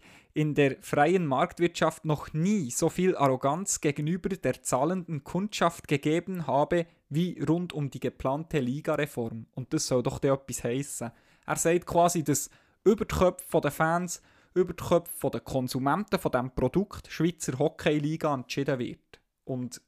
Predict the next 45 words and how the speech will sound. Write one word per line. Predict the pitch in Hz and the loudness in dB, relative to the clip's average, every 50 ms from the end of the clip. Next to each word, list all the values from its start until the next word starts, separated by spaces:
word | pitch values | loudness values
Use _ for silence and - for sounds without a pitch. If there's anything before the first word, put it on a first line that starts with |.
| _ - | _ 0
ja, | - 127 127 139 151 170 - - - _ _ _ _ | 2 4 6 6 6 4 2 -4 -20 _ _ _ _
finde | - - 143 143 147 147 | -4 -2 0 0 0 0
ich, | 135 | 0
finde | - 160 165 170 | 0 2 2 2
ich | 160 | 4
doch | 202 220 220 - | 2 2 4 2
einen | 190 180 | 2 2
happigen | 196 226 - - - 226 - 214 | 0 -4 -6 -6 -6 -4 -4 -2
Vorwurf, | - 202 190 196 190 185 196 190 180 - | 0 2 2 2 2 4 2 2 2 0
wenn | 165 147 147 | -4 0 0
man | 139 139 | -2 -2
davon | - - - 170 170 175 175 170 - - _ _ - | -4 -4 0 2 4 4 2 0 -2 -14 _ _ -6
ausgeht, | - 196 202 - - - 156 151 160 160 - - 143 | -4 -4 -4 -4 -2 0 0 0 0 -2 -4 -4 -4
dass | 143 - - _ _ - | -4 -4 -6 _ _ 0
auch | 156 185 220 269 | 2 4 4 4
der | - 233 196 | 2 0 0
S | 196 214 - - | 0 -2 -2 -4
C | - 208 | -4 -4
B | 190 175 180 175 - | -2 0 -2 -2 0
von | - 135 - | -2 -4 -2
den | 131 117 117 - _ | -2 -4 -4 -6 _
zahlenden | - - 147 160 202 214 208 208 - | -2 0 0 2 0 0 0 -2 -2
Kunden, | - 170 170 175 180 175 175 | 0 0 0 0 0 0 -2
von | 170 - 127 - | 0 0 -4 -2
den | 120 127 139 | 0 0 0
Leuten | 180 202 - - 190 | 0 -2 -4 -6 -8
im | 180 | -6
Stadion, | - - 160 147 143 - 151 151 143 | -4 -2 0 0 0 0 -2 -2 -2
von | - - 117 | -4 -6 -6
den | 123 131 | -4 -2
Leuten, | 156 190 - - 160 | -2 -2 -4 -2 0
die | 156 | 0
dort | 156 147 151 - 147 | 2 0 0 -2 -4
essen | 147 143 - - - 139 | -4 -4 -4 -6 -6 -6
und | 127 123 | -6 -6
von | - - - | -8 -8 -2
all | - 135 143 147 143 | 0 2 2 2 2
dem | 143 135 135 135 - _ _ _ _ _ _ _ | 2 0 0 -2 -6 _ _ _ _ _ _ _
schlussendlich | - - 135 139 135 139 139 - - 131 - - | -8 -8 -6 -4 -4 -4 -4 -6 -8 -10 -8 -6
auch | - 131 - - | -6 -4 -2 0
ein | 135 | 0
bisschen, | 131 123 - _ _ _ _ _ - 127 120 | 0 0 -4 _ _ _ _ _ -2 -2 -2
äh, | 110 | -2
abhängig | - - - - 202 208 208 214 220 - 320 | -2 -4 -4 -4 -4 -2 -2 -4 -4 -4 -6
ist. | - - - - | -6 -6 -10 -16